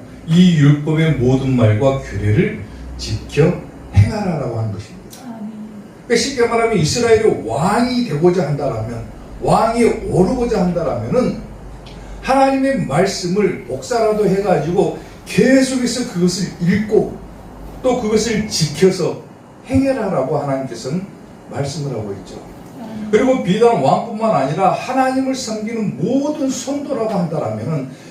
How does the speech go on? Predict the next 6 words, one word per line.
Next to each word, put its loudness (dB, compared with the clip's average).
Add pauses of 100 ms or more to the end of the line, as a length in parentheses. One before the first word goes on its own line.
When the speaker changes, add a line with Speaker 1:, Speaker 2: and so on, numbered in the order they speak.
Speaker 1:
선지자도 0
마찬가지고 0
목사도 0
마찬가지고 0
성도도 -2
마찬가지겠지만은 -2